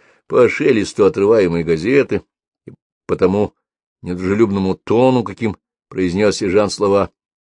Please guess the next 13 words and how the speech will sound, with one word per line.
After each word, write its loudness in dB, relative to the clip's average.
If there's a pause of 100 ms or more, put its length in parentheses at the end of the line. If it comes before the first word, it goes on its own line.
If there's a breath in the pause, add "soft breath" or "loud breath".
(140)
понял, -4
что -8
у -6
старика -2
сегодня -4 (360)
плохое -2
настроение. -8 (2250)
Володин 0
достал 2
приготовленную 0
для 0
встречи -6
махорку 0